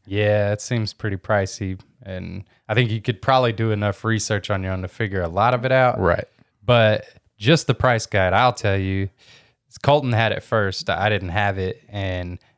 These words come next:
Speaker 1: I was calling him all the time. 'Cause when you're, you know, especially if you're doing stuff like this guy, pottery and glassware,
Speaker 2: Mm-hmm.
Speaker 1: uh, but even the type of stuff we do, every now and
Speaker 2: Right.
Speaker 1: then you find something and you look for a comp,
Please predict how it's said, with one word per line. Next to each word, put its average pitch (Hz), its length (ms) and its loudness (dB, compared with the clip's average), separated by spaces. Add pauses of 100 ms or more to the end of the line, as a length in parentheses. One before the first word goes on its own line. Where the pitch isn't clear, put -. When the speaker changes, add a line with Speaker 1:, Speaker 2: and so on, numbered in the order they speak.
Speaker 1:
I 110 80 2
was 101 120 -2
calling 104 300 2
him 90 180 -6
all 107 200 4
the 107 80 -2
time. 98 420 -2 (300)
'Cause 127 200 2
when 127 200 4
you're, 123 200 4 (240)
you 135 120 -2
know, 101 160 4
especially 139 500 0
if - 80 -4
you're 113 80 -2
doing 113 200 2
stuff 113 320 -2
like 101 160 -2
this 117 180 -4
guy, 92 200 -2
pottery 110 380 0
and 101 100 -4
glassware, 110 580 0
Speaker 2:
Mm-hmm. 92 360 2 (400)
Speaker 1:
uh, 95 500 2
but 113 120 0
even 127 280 4
the 117 80 2
type - 280 0
of 110 60 -6
stuff 117 300 -2
we 131 100 2
do, 110 140 0
every 104 200 2
now 120 140 4
and - 60 6
Speaker 2:
Right. 98 60 4
Speaker 1:
then 104 100 -2
you 98 60 -8
find 123 380 -4
something 101 360 -4
and 95 160 -6
you 98 80 -4
look 110 200 0
for 101 180 -2
a 98 60 0
comp, 131 420 0